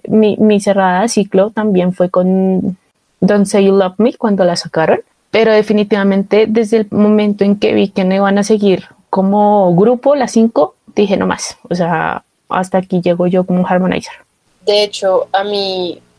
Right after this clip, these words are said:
Speaker 2: parce, yo literalmente sí lloré, y lloré, bórlense si quieren, pero lloré tres días seguidos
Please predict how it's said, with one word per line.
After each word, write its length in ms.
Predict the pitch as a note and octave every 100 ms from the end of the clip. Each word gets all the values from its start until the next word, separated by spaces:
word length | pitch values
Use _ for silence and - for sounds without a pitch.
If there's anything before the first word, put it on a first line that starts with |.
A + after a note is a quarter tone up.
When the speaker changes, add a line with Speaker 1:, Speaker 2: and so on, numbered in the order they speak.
| _ _ _ _ -
Speaker 2:
parce, 460 | G3 G3 F#3 D3+ A#2+
yo 320 | F#3+ F#3 F3+
literalmente 960 | F#3 F3+ F#3+ F#3+ F#3+ F#3+ F#3+ G#3+ C4+ C#4+ _ _
sí 360 | - - F#3 E3+
lloré, 520 | F3 E3 D#3 D3+ F3+ _ _ -
y 220 | F#3 F3+
lloré, 540 | G3 G3 F#3+ F#3+ F#3 -
bórlense 540 | F#3+ A#3+ E4 D#4 G#3+
si 120 | F#3+
quieren, 320 | F3+ F#3 F#3+ F#3
pero 160 | F#3
lloré 320 | F3+ F3+ E3+ -
tres 440 | F#3+ G3+ G3+ F#3+
días 360 | G3+ F#3+ G3 -
seguidos 680 | F#3+ F3 E3+ F3+ D#4 -